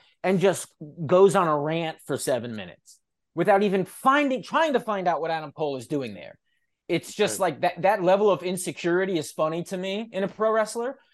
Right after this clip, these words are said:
Speaker 1: Um, it's just, I, I also don't think that's what they were trying to display was his insecurity. I think they were just trying to, uh, do a quick promo to get you excited about next week because this week N B A finals were happening.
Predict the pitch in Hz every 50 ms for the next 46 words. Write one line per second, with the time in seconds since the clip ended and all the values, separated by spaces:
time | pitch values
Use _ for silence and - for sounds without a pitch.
0 | _ _ _ - 165 175 170 165 - 190 - - - - 202 - - - 190 190
1 | 170 147 - - 175 175 147 131 - - - 180 190 180 - 180 156 - 170 160
2 | - 180 156 - 165 147 - - 165 143 - 143 135 123 - - 151 143 135 127
3 | - 143 110 117 - - - 160 151 131 113 92 90 92 117 113 - 127 107 113
4 | 127 123 - - - - 143 135 120 113 107 85 73 65 _ _ _ _ _ _
5 | _ - - 135 127 - 151 135 - - 143 131 135 135 117 139 135 - - -
6 | - 151 139 135 135 139 139 123 - - 143 135 131 127 123 120 120 120 117 107
7 | - _ _ _ _ _ _ _ _ _ _ - 175 165 160 147 151 - - -
8 | 190 - - 190 151 - 170 175 180 180 165 151 143 139 139 - - 156 131 120
9 | 156 147 147 147 147 143 139 - - - 180 180 165 160 156 151 139 151 143 127
10 | 139 147 180 202 196 - - - 147 143 143 135 127 - - 139 135 - 135 123
11 | - - - 170 156 - - 143 143 127 - 110 117 127 127 135 123 113 110 -
12 | - 135 123 120 117 104 98 - 104 95 104 101 98 - _ 82 -